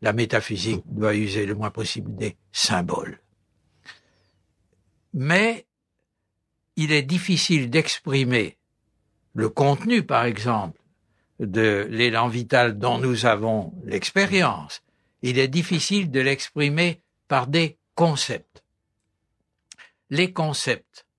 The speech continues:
euh, et d'abord, les concepts les plus, les plus communs. Bon, les concepts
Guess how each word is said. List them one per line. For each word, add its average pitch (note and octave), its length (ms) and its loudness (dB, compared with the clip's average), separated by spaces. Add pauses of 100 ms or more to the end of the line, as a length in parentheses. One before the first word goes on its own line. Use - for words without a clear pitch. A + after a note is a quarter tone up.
(520)
euh, - 40 -16 (320)
et F#2+ 140 -12
d'abord, C#3+ 540 0 (120)
les G2+ 220 -8
concepts C#3+ 480 -2
les G2+ 200 -4
plus, G#2+ 360 -4 (240)
les - 80 -12
plus - 200 -10
communs. F#3 440 2
Bon, F2+ 200 -8 (600)
les C#3 280 0
concepts F3 800 -2